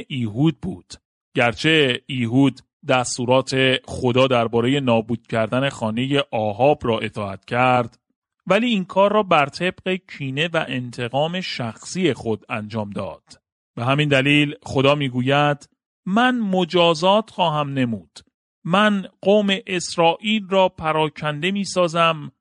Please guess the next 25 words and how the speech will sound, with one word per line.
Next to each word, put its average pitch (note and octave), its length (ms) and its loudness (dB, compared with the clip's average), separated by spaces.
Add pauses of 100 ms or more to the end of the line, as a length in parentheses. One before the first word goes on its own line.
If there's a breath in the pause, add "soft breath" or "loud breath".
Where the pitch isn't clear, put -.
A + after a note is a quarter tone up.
(200)
ولی F#3 280 2
در G3 200 0
هنگام F3+ 600 2
اجرای F#3+ 840 0
عدالت E3+ 760 0
و F3+ 120 0
داوری C#3 560 0
خود D#3+ 400 2 (340)
رحمت E3 680 0
نشان F3 380 -2
خواهم B2 380 0
داد.» G2 500 -6 (400)
فرزند A#3 540 2
دوم G3 840 2 (100)
لوروهامه، C#3+ 1200 2 (100)
یعنی C#3 320 0
رحمت C3+ 760 0
نشده C3 840 0 (100)
یا B2+ 120 2
کسی D#3+ 420 -4
که F3+ 400 0 (280)
پدرش D#3 640 0
به C#3 180 -2
او C#3+ 140 0
رحمت B2 580 -2